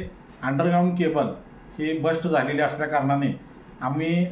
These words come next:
दुसरीकडून विद्युत पुरवठा आता तुम्हाला सुरळीत करून देतोय. त्याप्रमाणे त्यांनी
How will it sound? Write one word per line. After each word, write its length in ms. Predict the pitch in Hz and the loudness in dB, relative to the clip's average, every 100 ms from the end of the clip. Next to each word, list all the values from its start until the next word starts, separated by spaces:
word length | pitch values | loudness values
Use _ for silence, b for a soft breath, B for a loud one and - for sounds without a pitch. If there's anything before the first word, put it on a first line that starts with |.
| - - - | -6 -18 -10
दुसरीकडून 560 | 139 139 175 196 196 202 | -6 0 2 4 4 4
विद्युत 240 | 175 180 | 2 2
पुरवठा 260 | 165 165 165 | 0 2 2
आता 240 | 160 165 | 2 -2
तुम्हाला 260 | 165 156 156 | 0 -2 0
सुरळीत 260 | 156 151 | 0 -2
करून 260 | 151 156 151 | 0 -2 0
देतोय. 300 | 139 139 123 | 0 0 -2
त्याप्रमाणे 560 | 117 147 151 151 156 160 | 0 -2 0 0 0 -2
त्यांनी 380 | 156 165 175 | 0 0 0